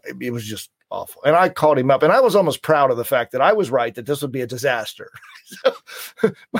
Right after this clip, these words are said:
I called him up, and I said, "I told you this was not gonna be good." Told him the whole story.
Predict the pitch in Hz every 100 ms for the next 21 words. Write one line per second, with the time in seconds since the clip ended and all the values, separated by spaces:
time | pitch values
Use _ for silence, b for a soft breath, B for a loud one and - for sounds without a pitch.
0 | B B B - - - - 233 240 220
1 | 190 180 202 180 - 254 285 175 180 180
2 | 170 151 196 202 - 202 165 190 208 113
3 | 113 b b b b b _ - 175 214
4 | 196 175 175 - 143 135 135 127